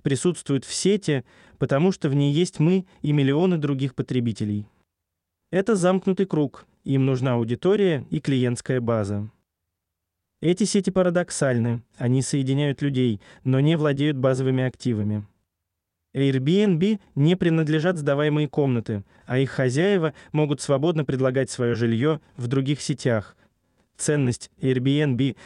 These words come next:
заключается именно в организации контакта между хозяевами жилья и арендаторами. Apple размещает приложение в своем магазине,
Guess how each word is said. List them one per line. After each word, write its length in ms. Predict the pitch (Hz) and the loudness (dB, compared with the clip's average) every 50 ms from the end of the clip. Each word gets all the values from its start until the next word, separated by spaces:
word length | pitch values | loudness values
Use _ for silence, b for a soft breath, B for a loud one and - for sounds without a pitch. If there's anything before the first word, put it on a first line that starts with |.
| B B | B B
заключается 800 | - 123 - - 127 120 - - 156 170 175 156 - - 131 117 b b _ | -8 -6 -4 -2 -2 -2 -2 0 0 0 0 -2 -2 -4 -4 -4 b b _
именно 320 | - 160 160 151 139 135 123 | 0 0 2 2 2 0 0
в 40 | |
организации 640 | 127 127 117 123 113 120 113 123 147 160 - - 143 131 | -2 -2 0 0 0 0 2 2 0 0 -2 -2 -6 -4
контакта 540 | - 127 120 107 - 160 170 - - 147 | -2 -2 -2 0 0 -2 -2 -2 -2 0
между 300 | 127 123 123 120 117 120 | 0 2 0 0 -2 -2
хозяевами 640 | - - 123 113 110 139 170 180 170 151 147 143 135 | -2 -2 -2 0 0 0 0 0 0 0 0 -2 -2
жилья 500 | 107 117 123 113 117 131 143 156 156 b b b b | 0 0 0 0 2 0 0 0 -2 b b b b
и 120 | - 139 135 | -4 -2 0
арендаторами. 880 | 123 120 120 120 120 110 107 110 104 - 107 104 104 98 98 107 107 - _ _ _ _ _ _ _ _ _ _ _ _ _ _ - | 2 2 2 2 2 2 2 0 0 -2 -2 -2 -2 -2 -4 -4 -6 -10 _ _ _ _ _ _ _ _ _ _ _ _ _ _ -2
Apple 320 | 151 165 - - 160 147 | -2 0 0 0 0 0
размещает 580 | 139 139 131 147 147 131 - - 196 202 190 - | 0 0 0 0 -2 0 0 0 0 0 0 0
приложение 600 | - 139 135 135 131 123 113 151 180 190 190 180 | -2 0 0 2 0 0 0 0 0 0 0 0
в 60 | - | -2
своем 260 | - - 147 143 139 | -2 -2 -2 0 0
магазине, 600 | 143 143 127 139 139 123 120 127 127 120 113 104 | -2 0 0 0 0 0 0 0 0 0 -2 -2